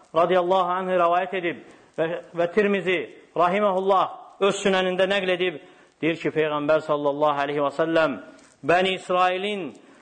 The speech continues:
başına gələn addım-addım ümmətimin də başına gələcək. Onlar yetmiş, yetmiş iki millətə bölünüb, mənim ümmətim də yetmiş üç millətə bölünəcək. Onlardan yetmiş ikisi cəhənnəmdə, biri isə cənnətdədir.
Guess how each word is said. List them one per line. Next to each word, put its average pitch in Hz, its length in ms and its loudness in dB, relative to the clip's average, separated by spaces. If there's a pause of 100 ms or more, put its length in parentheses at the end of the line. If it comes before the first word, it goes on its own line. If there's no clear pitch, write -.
(160)
başına 202 380 2
gələn 190 500 -2 (460)
addım-addım 180 840 2 (240)
ümmətimin 175 580 0
də 160 100 2
başına 151 280 0
gələcək. 135 480 0 (380)
Onlar 180 420 2 (440)
yetmiş, 185 440 0
yetmiş 196 520 -2
iki 226 160 0
millətə 196 400 0
bölünüb, 202 480 0 (420)
mənim 175 360 2
ümmətim 165 380 0
də 156 120 2
yetmiş 151 340 -4
üç - 160 -4
millətə 151 440 2
bölünəcək. 123 540 -2 (440)
Onlardan 185 640 2
yetmiş 175 360 -4
ikisi 190 280 -4
cəhənnəmdə, 165 640 2 (520)
biri 170 240 0
isə 160 180 2
cənnətdədir. 135 680 0